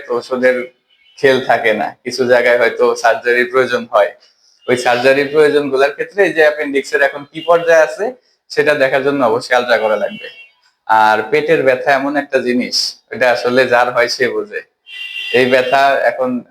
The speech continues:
ওষুধ দিলাম, বেলেডোনা দিলাম বা যাই দিলাম, দিলে হয়তো ব্যথা কমবে, কিন্তু যদি আবার ফিরে আসে, ওই যে সময়টা আপনি নষ্ট করলেন পেশেন্টটার, ওই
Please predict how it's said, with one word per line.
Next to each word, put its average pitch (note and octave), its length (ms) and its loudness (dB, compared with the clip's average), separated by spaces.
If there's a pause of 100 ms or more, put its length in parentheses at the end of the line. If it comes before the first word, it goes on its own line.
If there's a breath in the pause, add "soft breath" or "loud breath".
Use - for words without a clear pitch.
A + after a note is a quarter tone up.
(320)
ওষুধ F3+ 260 0
দিলাম, D#3+ 540 0 (120)
বেলেডোনা C3+ 440 0
দিলাম C3+ 300 -2
বা B2 100 2
যাই A#2+ 260 2
দিলাম, B2 340 0 (340)
দিলে C3+ 320 4
হয়তো C3+ 240 2
ব্যথা C#3 260 0
কমবে, C3+ 400 -2
কিন্তু B2+ 280 -8
যদি C#3+ 220 2
আবার B2+ 220 4 (100)
ফিরে E3 180 0
আসে, - 340 -2 (360)
ওই E3+ 160 2
যে F3+ 100 0
সময়টা F3+ 420 2
আপনি D3+ 200 -2
নষ্ট D#3 280 -2
করলেন B2 380 0
পেশেন্টটার, A2+ 500 -6
ওই C#3 100 2